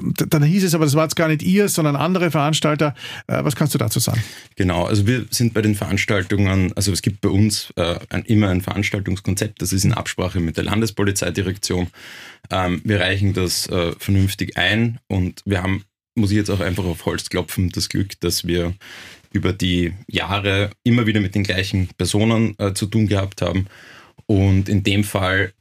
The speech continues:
Speaker 2: uns auch nichts zu Schulden kommen lassen. Also es ist ja immer die Frage, ja, ähm, Lautstärke ist das eine, aber ich glaub, das viel wichtigere Thema ist,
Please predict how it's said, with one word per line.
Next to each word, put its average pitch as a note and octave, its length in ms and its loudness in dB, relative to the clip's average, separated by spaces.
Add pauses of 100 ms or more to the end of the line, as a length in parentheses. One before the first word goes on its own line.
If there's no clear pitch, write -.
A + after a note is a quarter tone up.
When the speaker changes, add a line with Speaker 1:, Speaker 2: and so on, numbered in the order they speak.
(140)
Speaker 2:
uns G#2+ 180 2
auch G#2 120 2
nichts A2 200 2
zu G#2 120 -4
Schulden B2+ 280 2
kommen F2+ 220 0
lassen. F2 340 -2
Also G2 220 0 (400)
es G#2+ 200 2
ist A2+ 120 2
ja A2+ 80 2
immer A2 180 4
die G#2+ 140 -2
Frage, G2+ 500 -2
ja, G#2 300 0
ähm, G#2+ 260 0
Lautstärke G2 560 -2
ist G2 200 -2
das F#2+ 120 -2
eine, G2 420 -2 (260)
aber G2+ 100 -2
ich F#2 100 0
glaub, G#2 140 -2
das G#2 100 0
viel G#2 220 0
wichtigere G2+ 500 0
Thema G2 300 0
ist, - 340 -4